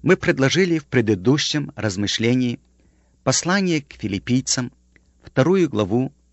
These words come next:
стихи шестого по восьмой. В них говорится о семи ступенях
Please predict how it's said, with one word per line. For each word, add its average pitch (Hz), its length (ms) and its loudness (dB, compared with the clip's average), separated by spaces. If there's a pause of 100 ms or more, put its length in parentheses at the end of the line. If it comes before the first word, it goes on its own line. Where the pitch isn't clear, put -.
(320)
стихи - 560 -4
шестого - 720 -4 (120)
по 101 100 -6
восьмой. 101 500 -4 (1400)
В 127 140 0
них 226 300 2
говорится 147 760 0
о 127 80 0
семи 156 540 0
ступенях 143 760 -2